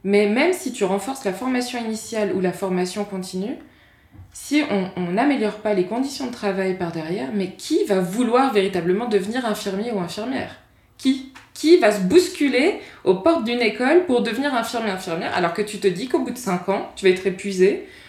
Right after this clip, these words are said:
ou si t'as des envies de maternité, de, de vie de famille, bah, tu te dis, mais attends, on voit ce qui se passe, bah, je vais pas aller dans un métier qui est aussi compliqué pour allier vie personnelle et vie professionnelle. Donc,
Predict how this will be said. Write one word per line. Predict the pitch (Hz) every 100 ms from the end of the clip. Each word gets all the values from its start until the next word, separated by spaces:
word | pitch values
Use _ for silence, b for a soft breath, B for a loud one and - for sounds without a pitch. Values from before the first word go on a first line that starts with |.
| B -
ou | 254
si | 269 247
t'as | 240
des | 196 202 220
envies | 262 254 262
de | 220
maternité, | 214 214 220 214 208 226 226 196
de, | 185
de | 170 180
vie | 175 208
de |
famille, | - 165 165 202 359 B B -
bah, | 165
tu | 160 180
te |
dis, | 165 190
mais | 160
attends, | - - 185 147 -
on | 180
voit | 180 185
ce | 185
qui | 180
se | -
passe, | 170 190 247 - - -
bah, | - -
je | 170
vais | 185 190
pas | 208
aller | 226
dans | 214 214 208
un | 196
métier | 196 190 233 247
qui | 220
est | -
aussi | 220 202 220
compliqué | 190 196 185 185 202 240 247 B B B -
pour | 202
allier | 170 165 170 208 -
vie | 175 180 202
personnelle | 196 185 165 151 165
et | 180
vie | 175
professionnelle. | 160 165 160 - 208 220 170 - B B B B B B B -
Donc, | 185 262 294